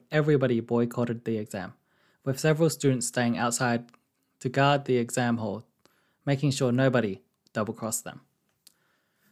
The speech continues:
I also wondered the same thing with atar, the Australian score that determines what university and courses you're eligible for. Higher scores m-,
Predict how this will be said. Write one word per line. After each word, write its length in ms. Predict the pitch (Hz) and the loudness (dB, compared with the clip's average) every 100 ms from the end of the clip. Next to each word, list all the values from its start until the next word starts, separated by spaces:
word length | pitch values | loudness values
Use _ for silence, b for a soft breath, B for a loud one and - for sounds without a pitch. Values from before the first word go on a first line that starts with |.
| b | b
I 80 | 139 | 2
also 340 | 214 233 190 | 2 2 2
wondered 320 | 170 165 156 | 2 2 0
the 80 | 135 | 0
same 260 | 127 143 131 | 0 0 0
thing 200 | 131 120 | -2 -2
with 140 | 110 | -4
atar, 400 | - 117 - - - _ _ | -4 -4 -6 -12 -18 _ _
the 120 | 135 | -2
Australian 500 | 127 - 151 151 147 | 0 2 4 4 4
score 300 | 135 - 127 | 0 2 2
that 180 | 117 - | 2 -6
determines 500 | - - 131 123 120 | -10 -4 -2 0 0
what 300 | 127 - - | 0 -2 -6
university 580 | - 131 120 127 127 120 | -2 0 2 0 0 -4
and 120 | 113 | -4
courses 480 | 113 131 123 110 110 | -4 -4 -4 -8 -8
you're 120 | 117 | -6
eligible 500 | 87 127 127 117 101 | -2 0 0 -2 -10
for. 300 | - 92 - _ _ _ _ _ _ _ _ | -12 -14 -14 _ _ _ _ _ _ _ _
Higher 280 | 143 160 156 | 2 4 4
scores 480 | - 135 117 110 | 2 4 4 2
m-, 140 | 113 | -8